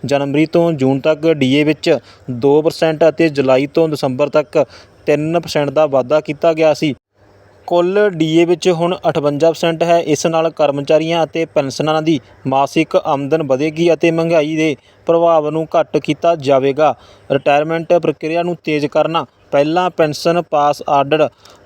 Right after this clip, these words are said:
ਪ੍ਰਾਪਤ ਕਰਨ ਵਿੱਚ ਬਹੁਤ ਸਮਾਂ ਲੱਗਦਾ ਸੀ। ਸਰਕਾਰ ਨੇ ਹੁਣ ਇਹ ਲਾਜ਼ਮੀ ਕਰ ਦਿੱਤਾ ਹੈ ਕਿ ਵਿਭਾਗ ਸੇਵਾ ਮੁਕਤੀ ਤੋਂ ਬਾਰਾਂ ਤੋਂ ਪੰਦਰਾਂ ਮਹੀਨੇ ਪਹਿਲਾਂ ਕਰਮਚਾਰੀਆਂ ਦੀਆਂ ਫਾਈਲਾਂ ਤਿਆਰ ਕਰਨ।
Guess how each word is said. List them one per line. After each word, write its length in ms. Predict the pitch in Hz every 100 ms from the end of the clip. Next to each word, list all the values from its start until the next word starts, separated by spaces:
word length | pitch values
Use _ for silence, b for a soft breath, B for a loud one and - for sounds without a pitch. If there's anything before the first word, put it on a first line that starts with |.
| - -
ਪ੍ਰਾਪਤ 360 | 156 143 - 175
ਕਰਨ 280 | - 147 151
ਵਿੱਚ 260 | 156 156 -
ਬਹੁਤ 380 | 170 147 147 160
ਸਮਾਂ 260 | - 151 160
ਲੱਗਦਾ 300 | 139 127 139
ਸੀ। 220 | 170 139 - _
ਸਰਕਾਰ 460 | 160 - 160 156 160
ਨੇ 160 | 185
ਹੁਣ 200 | 170 175 185
ਇਹ 260 | 170 170
ਲਾਜ਼ਮੀ 440 | 170 147 143 165 170
ਕਰ 220 | - 147
ਦਿੱਤਾ 340 | 147 - 180
ਹੈ 160 | 170 170
ਕਿ 200 | - 180
ਵਿਭਾਗ 520 | 196 180 165 147 156
ਸੇਵਾ 320 | - 151 156
ਮੁਕਤੀ 360 | 160 160 - 160
ਤੋਂ 220 | 180 170 b b -
ਬਾਰਾਂ 340 | 123 143 147 156
ਤੋਂ 120 | 185
ਪੰਦਰਾਂ 420 | 170 156 143 156 165
ਮਹੀਨੇ 380 | 175 170 165
ਪਹਿਲਾਂ 440 | 165 151 143 175 151 b b -
ਕਰਮਚਾਰੀਆਂ 600 | 151 147 151 165 160 170
ਦੀਆਂ 160 | 175
ਫਾਈਲਾਂ 380 | 170 151 147 160
ਤਿਆਰ 340 | 160 160 151 160 -
ਕਰਨ। 320 | 147 151